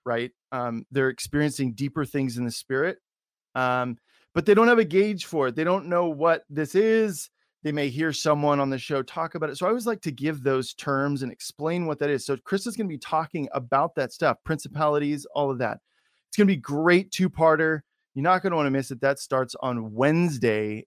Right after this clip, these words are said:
April twelfth, and then it'll continue the next Wednesday. So next Wednesday, that'll be the final episode, part two of two. Gonna be a great episode. Um, so I've been trying to get Krista to do a teaching series for a while, <laughs> and I was like, "You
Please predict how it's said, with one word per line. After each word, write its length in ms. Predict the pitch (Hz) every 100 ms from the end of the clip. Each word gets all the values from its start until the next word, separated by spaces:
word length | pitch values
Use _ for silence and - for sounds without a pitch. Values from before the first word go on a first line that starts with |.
| -
April 320 | 143 139 117
twelfth, 500 | - 185 196 214 - -
and 140 | 139 127
then 80 | 123
it'll 200 | 120 113
continue 560 | 127 113 143 135 131
the 120 | 113
next 400 | 117 123 127 - 113
Wednesday. 300 | 110 101 104
So 140 | 117
next 480 | 110 117 - - - _ -
Wednesday, 420 | 143 175 165 165
that'll 180 | 139 127
be 140 | 120
the 200 | 117 113
final 360 | - 190 226 226
episode, 500 | 180 180 - 180 165
part 200 | - -
two 140 | -
of 100 | 156
two. 240 | - 160 147 _ _ _ _ _
Gonna 160 | - 214
be 80 | 208
a 60 |
great 280 | 190 170 185
episode. 560 | 151 151 139 123 107 98
Um, 320 | 127 120 113 110 _ _ _ _
so 140 | - 160
I've 120 | 170
been 80 | 180
trying 180 | 185 202
to 60 | 202
get 140 | 185
Krista 200 | - 160
to 120 | 165 139
do 80 |
a 60 | 143
teaching 320 | 143 147 147
series 280 | - 147 139
for 140 | -
a 60 | 131
while, 500 | 131 131 135 135 90 - -
<laughs> 140 | -
and 120 | 143
I 100 | 196
was 100 | 170
like, 160 | 156 131 _ _ -
"You 140 | 226